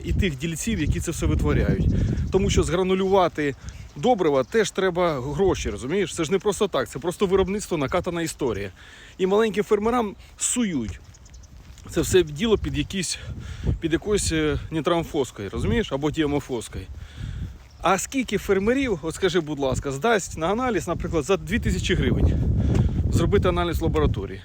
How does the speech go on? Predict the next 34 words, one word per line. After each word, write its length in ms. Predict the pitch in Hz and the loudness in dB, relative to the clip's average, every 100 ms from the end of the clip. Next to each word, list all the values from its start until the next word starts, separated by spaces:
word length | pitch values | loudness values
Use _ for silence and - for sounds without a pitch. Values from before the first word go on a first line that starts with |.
| - | -8
Та 80 | - | 0
одиниці. 640 | 202 190 185 117 - 101 - - - - - - | 4 4 2 -2 -6 -6 -4 -2 -2 -2 -4 -4
Більшість 460 | 147 240 - 202 | -2 0 0 0
запхне 360 | 185 - 202 196 | 0 0 -2 0
його 120 | 185 | 0
в 60 | 170 | -2
сівалку 380 | 202 220 208 | 0 0 2
і 40 | 170 | 0
поїде 360 | 180 190 185 | 0 0 -2
сіяти. 520 | 165 143 113 95 95 87 - - - | -2 -4 -4 -6 -8 -16 -18 -20 -10
Розумієш? 500 | 131 190 233 165 - - - - - - - - - - - - - - - | -4 0 0 -2 -8 -20 -20 -20 -18 -18 -20 -20 -20 -20 -20 -20 -20 -20 -4
Тому 180 | 202 226 | 0 0
що 120 | 208 | 2
коли 200 | 220 220 | 0 0
ви 100 | 208 | -2
вже 140 | 196 | -4
купили, 540 | 190 214 269 254 165 123 | -6 -4 0 2 2 0
назад 300 | 160 208 - | 0 -2 -2
майже 280 | 190 185 175 | -2 0 0
дороги 300 | 175 180 170 | 2 2 2
немає, 360 | 160 123 98 90 | -2 -4 -6 -4
по 80 | 156 | 0
великому 340 | 190 - 156 | 0 0 -4
рахунку. 440 | 151 - 101 98 | -4 -6 -10 -6
Мало 220 | 139 175 170 | -2 -2 -2
хто 160 | 156 | -2
забере, 420 | 135 131 117 87 - | 0 0 -2 -4 -8
розумієте? 460 | 139 131 202 180 - - - - - - - | -8 -4 -2 -2 -8 -20 -20 -20 -20 -20 -2
Я 140 | 180 226 | 2 4
не 120 | 220 | 2
знаю, 480 | 214 208 160 135 101 - - - - - - - - | 2 2 2 -2 -6 -14 -20 -20 -20 -12 -10 -10 -2
я 280 | 165 190 170 | 2 2 2
замалював 480 | 180 170 175 196 170 | 0 0 2 2 2
тільки 360 | 160 165 156 | -2 2 2